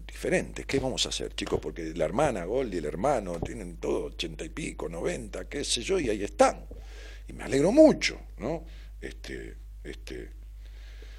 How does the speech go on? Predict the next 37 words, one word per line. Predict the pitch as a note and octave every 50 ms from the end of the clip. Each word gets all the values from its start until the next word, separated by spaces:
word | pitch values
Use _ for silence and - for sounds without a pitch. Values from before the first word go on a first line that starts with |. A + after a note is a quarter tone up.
| - - - - - - - - - - - - - - - - - - - - - - - - - - -
Marito | - C#3 C#3+ D#3+ F3+ F#3 F#3+ B3 B3 - - E3+
Sánchez | - - G3+ G#3+ G#3+ G3 - D#3 C#3+
dice, | D3 C3+ - E3+
"Hace | - - E3
trece | D#3+ - F#3+ G3+ - - D#3+
años | E3 E3 D#3+ C3 -
te | -
encontré | A2 G2+ G#2+ G#2+ G2 A#2+ B2+
haciendo | - - A#2+ A2 F#2+ E2+
zapping | - - C3 - - A#2 A#2 -
y | - C#3 E3+
hoy | B3 C#4 B3+
me | G#3 - A#2+ A#2+ C3
encontré | C#3+ D#3 C#3 - A2 G#2+ G#2+ A2 - - F3+ A3
en | G3 D3 A#2
la | F#2+ E2+ F#2+
misma | C#3 F#3+ F#3 C#3 D3 C#3+ C#3 -
y | - A2+
dije, | C#3 C#3 - - B2 - - - - - -
'Ahora | - D#3+ F3 G#3+ C4 C#4+ A3+ F#3 F3
es | E3
por | - - C3+ B2
internet', | A2+ G#2+ - A#2+ B2 E3+ G3+ G3+ -
y | - B2+
adiviná, | B2 B2+ C3 C#3 C#3 B2+ G2 E2 - -
estás | A2+ - - - D#3+ - -
al | - C3 D3+
aire, | D#3 D3 B2+ B2 A#2+
gracias, | A#2 C#3 D#3 C3 - D3 A#2+ - A#2+
aprendí, | G#2 - A2+ A2+ B2+ D3 D#3 D3
salí, | - - A2+ A#2 B2+ D#3 E3 -
experimenté | G#2+ G#2 - - A2 G#2 G#2+ A2 A#2 A#2 - D#3
la | C3+ B2+
vida | C#3 E3 E3 D#3 C3+
y | A#2
sigo | - - E3 D#3+ D3+ C#3+ C3
vivo, | D3+ F3+ E3+ E3 D#3+ -